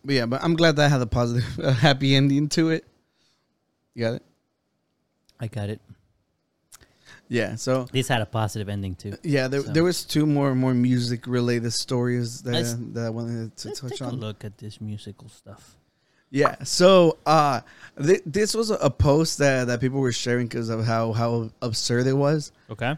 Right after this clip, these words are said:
Speaker 1: And it was because Tyler, the, the creator, he, I don't know if you ever listened to him. He's a, he's a very popular rapper. Says that he will not allow posthumous music to be released.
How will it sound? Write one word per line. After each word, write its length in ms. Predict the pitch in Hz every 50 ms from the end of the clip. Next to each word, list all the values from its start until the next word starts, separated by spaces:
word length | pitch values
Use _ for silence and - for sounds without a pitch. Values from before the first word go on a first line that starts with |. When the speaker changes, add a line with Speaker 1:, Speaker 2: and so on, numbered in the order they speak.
| -
Speaker 1:
And 200 | - 139 139 143
it 40 | 147
was 140 | 147 151 143
because 540 | 143 147 - 170 156 139 123 123 - - _ _
Tyler, 300 | - 160 160 175 190 196 180
the, 260 | 165 165 160 147 135
the 140 | 143 139 127
creator, 640 | - - 139 135 139 147 143 147 139 131 123 113 - _ _ -
he, 160 | 135 139 - - -
I 60 | 131
don't 140 | 135 143 139
know 60 | 139
if 60 | 135
you 80 | 131 127
ever 160 | 123 117 123
listened 300 | 120 123 120 - - 117
to 60 | 113
him. 100 | 113 113
He's 100 | 117 113 120
a, 40 | 120
he's 160 | 123 131 123
a 40 | 127
very 120 | 120 120 120
popular 360 | 110 117 107 117 120 110 113
rapper. 360 | 107 113 117 117 - 120 113 - - - - - - - -
Says 340 | - - - 170 175 156 151
that 120 | 156 147
he 140 | 151 151 147
will 140 | 147 156 147
not 220 | 143 143 139 139
allow 380 | 135 127 127 127 123 127 127 113
posthumous 640 | - - 123 127 127 - - 131 127 120 107 120
music 360 | 120 120 123 120 117 120 110 -
to 100 | - 113
be 120 | 117 117
released. 540 | 107 117 113 117 120 110 101 - - -